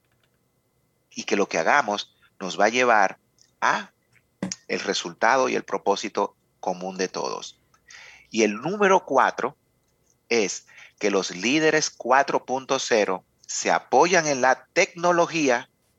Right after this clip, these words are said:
para desarrollar inteligencia social y emocional. ¿Cómo yo a través de una reunión virtual hago sentir al equipo cercano?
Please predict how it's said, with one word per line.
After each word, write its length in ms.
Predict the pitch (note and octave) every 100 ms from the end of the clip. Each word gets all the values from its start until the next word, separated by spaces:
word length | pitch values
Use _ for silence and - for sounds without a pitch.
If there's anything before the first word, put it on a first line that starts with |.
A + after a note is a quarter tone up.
| _ -
para 220 | G2 F#2
desarrollar 680 | F#2 - F#2 F#2+ G2+ F#2+ F2
inteligencia 680 | E2+ F2+ F2 F#2 G#2+ A2 A2
social 640 | - - D#3 F3+ G3+ G3 _ _ _ _ _ -
y 200 | B2 A#2
emocional. 680 | F#2+ F#2 - E2+ D2+ - - _ _ _ _ _ _ _ _ _ _ _ _ _ _ _ _ _ _ _ _ _ _ _ _
¿Cómo 500 | - D#3+ F#3+ G3 E3+
yo 280 | C#3 D3 C#3
a 100 | B2
través 380 | A2 A2 B2 C3+
de 100 | B2
una 320 | B2 C#3 C3+
reunión 800 | C3 A#2 A2+ A#2+ C3 A#2+ G#2+ - _ _ _
virtual 840 | - B2+ D3 D3+ C#3 A#2+ A#2 - _ _ _ _ _ _
hago 400 | G2+ A#2+ D3+ C#3
sentir 580 | - A#2 G#2+ F#2+ C3 C3
al 120 | G#2
equipo 600 | F#2+ - D#3+ F3 F3 D#3+ -
cercano? 720 | - - - - F2 D2+